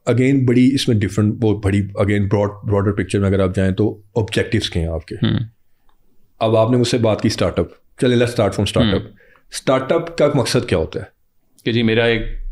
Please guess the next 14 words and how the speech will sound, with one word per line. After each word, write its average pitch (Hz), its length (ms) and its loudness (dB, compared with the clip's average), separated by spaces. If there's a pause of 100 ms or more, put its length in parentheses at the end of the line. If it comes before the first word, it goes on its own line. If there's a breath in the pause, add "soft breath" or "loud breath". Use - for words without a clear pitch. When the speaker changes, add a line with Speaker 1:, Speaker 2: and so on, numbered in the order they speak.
(380)
Speaker 2:
बिजनेस 117 400 2
मैं 127 100 0
कर 104 160 0
रहा 113 80 2
हूँ, 113 160 2
लोग 101 320 0
उसको - 220 -2
जाने 98 340 0
पहचाने, 95 500 0
मेरे 92 180 0
से - 120 -4
चीज़ 110 180 6
Speaker 1:
नहीं। 104 80 2
Speaker 2:
खरीदें। 92 320 -2